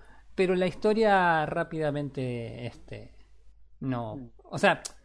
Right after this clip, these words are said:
Speaker 2: Tan feo, pero tan
Speaker 1: pierde,
Speaker 2: feo es el
Speaker 1: pierde cosas que vos decís, "Ah, esto me hubiese gustado que, que sea más así y no tan así". Y no, la verdad que no. Lo que sí tengo que re-, que decirte es que la última misión de la, la campaña es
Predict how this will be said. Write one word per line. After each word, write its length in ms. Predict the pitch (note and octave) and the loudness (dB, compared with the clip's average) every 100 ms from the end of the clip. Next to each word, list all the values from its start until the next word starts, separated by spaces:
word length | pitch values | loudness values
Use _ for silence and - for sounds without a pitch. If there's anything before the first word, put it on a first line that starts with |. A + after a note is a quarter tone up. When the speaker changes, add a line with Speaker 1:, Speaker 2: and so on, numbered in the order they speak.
| _ _ _ _ _ _ - | _ _ _ _ _ _ -20
Speaker 2:
Tan 140 | A2 | -20
feo, 420 | - A#2+ A#2 G#2 - - | 4 8 8 4 -4 -6
pero 160 | - G#2+ | 6 10
tan 120 | B2 B2 | 10 8
Speaker 1:
pierde, 40 | C#3 | 10
Speaker 2:
feo 120 | C#3 | 12
es 60 | B2 A2+ A2 | 12 10 6
el 200 | G#2 G2 - - - | 4 -4 -10 -14 0
Speaker 1:
pierde 380 | A3 A3+ A3+ A3+ | 2 4 2 0
cosas 640 | A3 G#3 A3+ G#3+ - - | -2 2 2 2 0 -10
que 120 | - D#3+ | -4 0
vos 180 | F#3 | 0
decís, 460 | E3+ D#3+ F#3+ F3+ - - | 0 -4 -4 -6 -8 -4
"Ah, 240 | E3+ - | -4 -2
esto 220 | F#3+ - F#3 | -8 -6 -4
me 60 | |
hubiese 220 | E3+ E3+ E3 | -4 -6 -10
gustado 460 | - E3 E3+ D#3 | -10 -6 -4 -4
que, 280 | C3 B2+ B2+ - | -6 -8 -10 -14
que 100 | B2+ | -14
sea 260 | - D3 C#3+ | -6 -4 -2
más 220 | D3 D3+ | -4 -6
así 240 | C#3 E3 D#3+ | -10 -10 -6
y 100 | C#3+ | -6
no 160 | C#3+ | -4
tan 140 | D3 C#3+ | -4 -6
así". 480 | C#3 F3 F3 G#3 - - - - - | -6 -4 -4 -6 -14 -20 -20 -20 -10
Y 380 | C#3 A#2 G#2 A2+ - - | -6 -6 -8 -12 -16 -10
no, 260 | A#2 G2+ - | -10 -10 -12
la 80 | G#2+ | -8
verdad 180 | A2+ A2+ | -6 -6
que 100 | A2 | -8
no. 180 | G#2 - _ _ _ _ | -10 -16 _ _ _ _
Lo 180 | D3 D3+ | 0 2
que 100 | D#3+ | 2
sí 80 | G#3 | 2
tengo 140 | G#3+ | 4
que 80 | G3 | 2
re-, 140 | F3 | 2
que 80 | D3+ | 0
decirte 340 | D3+ D3 F#3 F#3 | -2 -2 -2 -2
es 40 | |
que 120 | - | -2
la 120 | C#3 C#3 | -2 0
última 380 | F3+ F#3 E3+ | 0 0 -2
misión 500 | D3+ C#3 - D#3 E3 | -2 -4 -4 -6 -4
de 80 | E3 | -6
la, 120 | B2 | -4
la 360 | B2 B2+ C#3+ B2 | -4 -6 -6 -6
campaña 480 | A#2 A#2+ C#3 E3+ D#3 | -6 -4 -4 -2 -4
es 320 | C#3 C3+ - | -4 -8 -10